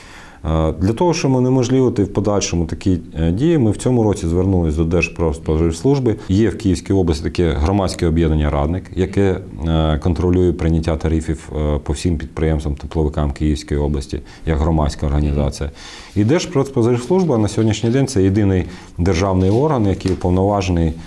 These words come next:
ну, якось перевіряти ціни, е, ціноутворення і так далі. Е, протягом вже майже третього тижня,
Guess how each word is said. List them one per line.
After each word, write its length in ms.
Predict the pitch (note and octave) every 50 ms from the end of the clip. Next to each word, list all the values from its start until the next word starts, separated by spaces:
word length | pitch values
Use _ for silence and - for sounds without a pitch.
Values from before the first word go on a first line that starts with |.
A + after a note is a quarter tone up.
| - - -
ну, 120 | F#2 F2
якось 320 | F#2 G#2 G#2 G#2 F2+ E2+
перевіряти 540 | - - D#2+ D2+ D#2 E2+ E2+ F2+ E2 E2 -
ціни, 500 | D2 - - - A#2 A#2+ A2 G2+ F2+ D#2+ - - - C#2 C#2 C#2 C#2+
е, 40 | C#2 -
ціноутворення 640 | - F2 E2 D#2+ D#2+ D#2 - G2+ G#2+ A2 G2 F2 D#2
і 40 | -
так 140 | D#2 D#2
далі. 180 | D2 C2 B1 C#2 C#2 - - - - - - - - - - - - D2+ D2 D2+ D#2 D2+
Е, 40 | D2+ -
протягом 460 | B2 D3 D3+ D#3 C#3 D3 C#3 A#2 - - - - F2 D#2
вже 200 | F2 E2 G2+ A2+
майже 500 | G#2+ A2 A2 G#2+ G2+ F#2+ G2+ F#2+ F#2 - - -
третього 380 | - - G#2+ G#2 - - F#2 E2+
тижня, 480 | D#2 - G2+ F2+ D#2 C#2+ D#2 D2+ D2